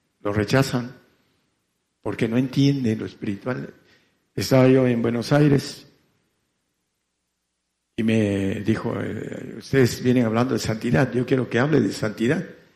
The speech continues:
Un pastor de como ochocientas personas, su, su iglesia. Ese día no llegaron todos, pero llegaron bastantes. Y ya le dije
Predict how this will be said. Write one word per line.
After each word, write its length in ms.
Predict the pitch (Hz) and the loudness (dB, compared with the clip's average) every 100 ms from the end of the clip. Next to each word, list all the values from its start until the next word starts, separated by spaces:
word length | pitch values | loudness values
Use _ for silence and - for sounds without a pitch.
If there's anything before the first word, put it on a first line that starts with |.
| _ _ _ _ _ | _ _ _ _ _
Un 80 | |
pastor 320 | - 113 131 117 | -4 -2 0 0
de 160 | 113 | -2
como 240 | 107 104 98 | -4 -10 -12
ochocientas 1040 | 95 110 - 131 120 104 - - - _ _ _ _ | -16 -14 -6 -4 -2 -6 -6 -16 -20 _ _ _ _
personas, 500 | - 107 139 123 117 | -6 -4 -2 -2 -4
su, 340 | - 107 98 95 _ _ _ _ _ _ | -8 -10 -12 -16 _ _ _ _ _ _
su 160 | _ - | _ -2
iglesia. 500 | 113 165 180 - - - _ _ _ _ _ _ _ _ | 4 6 4 0 -10 -16 _ _ _ _ _ _ _ _
Ese 200 | - 147 | 0 4
día 160 | 151 | 6
no 100 | 147 | 4
llegaron 600 | 135 127 131 135 117 101 95 | 4 4 4 2 -2 -6 -8
todos, 280 | 160 170 117 | -4 -4 -6
pero 320 | 117 107 92 - - - _ _ _ _ _ | -6 -6 -8 -12 -20 -20 _ _ _ _ _
llegaron 240 | - 110 113 | -6 -6 -4
bastantes. 600 | 107 - 82 - - - _ _ _ _ _ _ _ _ _ _ | -6 -4 -6 -8 -20 -20 _ _ _ _ _ _ _ _ _ _
Y 680 | 113 113 110 104 104 104 98 - _ _ _ | 6 8 8 6 2 -2 -8 -14 _ _ _
ya 160 | 113 127 | 2 4
le 140 | 139 | 6
dije 720 | 165 160 104 90 92 - - | 4 4 0 -2 -8 -14 -20